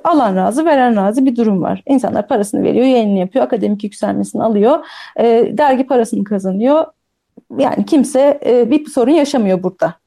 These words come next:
diye düşünüyoruz. Ama korsan dergilerde, e, daha farklı bir durum var. Tamamen o derginin,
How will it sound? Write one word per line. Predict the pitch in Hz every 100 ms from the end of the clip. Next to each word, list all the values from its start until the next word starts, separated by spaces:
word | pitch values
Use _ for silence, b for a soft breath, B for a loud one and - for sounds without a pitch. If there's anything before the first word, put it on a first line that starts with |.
| - 196
diye | 226
düşünüyoruz. | 190 - 180 175 -
Ama | 233 226
korsan | 277 254 381 403
dergilerde, | 330 302 311 311 302 - B B B -
e, | 233 233 - - -
daha | 269 311
farklı | 359 294 285 294 254
bir | 214
durum | 208 196 185
var. | 160 175
Tamamen | 269 269 294 285
o | 262 202
derginin, | 226 233 233 277 392 403